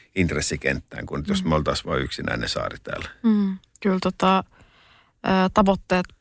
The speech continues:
Speaker 2: varmasti tämmöisen Suomen ja ulko-, ulko- ja turvallisuuspoliittisen päätöksenteon rakentamiseen kasvaa näinä aikoina aika paljonkin.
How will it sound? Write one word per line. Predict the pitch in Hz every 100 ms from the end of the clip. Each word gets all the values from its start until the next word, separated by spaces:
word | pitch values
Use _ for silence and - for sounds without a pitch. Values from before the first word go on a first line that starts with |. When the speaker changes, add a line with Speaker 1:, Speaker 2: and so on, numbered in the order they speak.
| -
Speaker 2:
varmasti | 185 185 - -
tämmöisen | 180 185 180
Suomen | 185 175 170
ja |
ulko-, | 175 180 175 - - _ - - - 262
ulko- | 277 233
ja | 202
turvallisuuspoliittisen | 220 208 175 170 - 160 - 190 180
päätöksenteon | 185 175 - 170 143 - 104 - - -
rakentamiseen | 185 170 143 135 - - 107
kasvaa | - 160 - - - - - _ _ 196
näinä | 190 170
aikoina | 127 - - - 170 -
aika | - 165 160
paljonkin. | 151 80 52 -